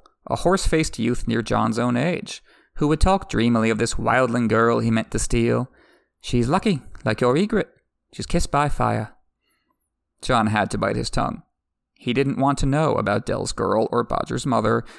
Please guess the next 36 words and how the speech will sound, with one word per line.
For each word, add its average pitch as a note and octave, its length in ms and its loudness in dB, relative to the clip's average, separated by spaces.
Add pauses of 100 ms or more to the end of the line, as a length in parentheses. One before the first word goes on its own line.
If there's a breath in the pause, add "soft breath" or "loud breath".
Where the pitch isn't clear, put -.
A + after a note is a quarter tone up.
(140 loud breath)
the - 60 -12
place C3+ 280 0
by E3+ 160 2
the F3 120 -2
sea D#3+ 200 0
that D#3+ 160 0
Henk - 300 -2
the D#3 100 -2
Helm C3 300 0
came A#2 260 -2
from, A#2 340 -2 (200 loud breath)
how A2+ 160 0
Grigg D3 340 0
yearned C#3 400 2
to C#3+ 80 4
visit C3 240 0
the B2+ 80 -4
green C3+ 320 0
men C3+ 180 0
on C3+ 100 0
the B2+ 100 0
Isle A#2+ 180 0
of B2 80 -2
Faces, B2 480 -2 (320 loud breath)
or G3+ 160 4
the F3 80 2
time A#2+ 220 4
a A2 60 4
moose A2 280 2
had G#2 80 0
chased A2+ 300 0
a - 40 6
towfinger A2 540 2
up G2 100 -6
a - 60 -8
tree. - 300 -4